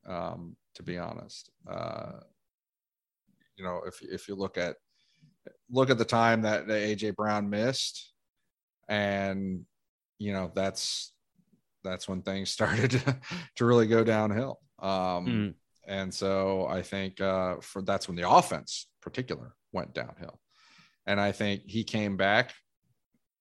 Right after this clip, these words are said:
Speaker 1: a-, in this game against the forty-niners. And this is, this is a team that was playing pretty well, the forty-niners were. And they got down, and they came back, and they won the damn game.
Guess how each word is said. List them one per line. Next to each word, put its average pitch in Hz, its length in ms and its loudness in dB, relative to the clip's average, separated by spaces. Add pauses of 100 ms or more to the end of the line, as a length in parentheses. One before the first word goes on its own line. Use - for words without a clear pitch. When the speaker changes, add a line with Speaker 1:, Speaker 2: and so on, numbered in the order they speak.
(300)
Speaker 1:
a-, 95 340 0
in 98 160 0
this 98 220 -2
game 101 200 0
against 101 280 0
the - 100 -20
forty-niners. 104 800 0 (240)
And 90 380 -4
this 90 140 -6
is, 95 400 -6
this 95 180 -6
is 92 160 -8 (160)
a 92 80 -4
team 101 300 -6
that 90 100 -4
was 87 140 -8
playing 101 320 -4
pretty 101 200 -6
well, 92 360 -4 (180)
the 104 80 -8
forty-niners 104 560 -4
were. 110 200 -8 (1200)
And 92 300 0
they 98 100 0
got 98 260 2
down, 98 320 -2 (240)
and 90 400 -8
they 92 120 -6
came 98 260 -10
back, 95 240 -4
and 95 80 -8
they 101 40 -6
won 107 220 -8
the 107 80 -8
damn 107 320 -4
game. - 240 -6